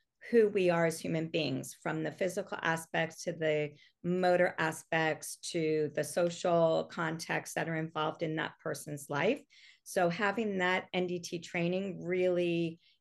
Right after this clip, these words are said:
encompasses who I am as a therapist today. And so now I'm currently working here in the Northeast Florida area, um, at my pediatric clinic, which provides services, um, both,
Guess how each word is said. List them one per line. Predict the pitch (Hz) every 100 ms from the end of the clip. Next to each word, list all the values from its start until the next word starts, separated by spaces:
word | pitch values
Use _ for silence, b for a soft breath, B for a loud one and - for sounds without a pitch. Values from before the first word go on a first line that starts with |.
| _
encompasses | 180 170 - 180 175 175 - 170 160 151 143 - -
who | 185
I | 160
am | 156 151 151
as | 147 -
a |
therapist | - 151 143 143 147 143 -
today. | 147 139 147 135 135 - _ _ -
And | 185 185
so | 185
now | 180 208 233 202 208 -
I'm | 185
currently | 190 - 180 185 190 190
working | 175 175 170 170
here | 196 - 165 170 185
in | 180
the | 170
Northeast | 165 165 175 170
Florida | - 151 151 -
area, | 156 151 147 156 214 320 -
um, | 180 170 170 175
at | 165
my | 165
pediatric | 165 - 147 156 - 262
clinic, | - 180 156 190 - - b b b b
which | - 196 -
provides | 202 190 180 180 -
services, | 190 175 180 - 185 180 175 170 170 -
um, | 180 170 165 160 165 - -
both, | 175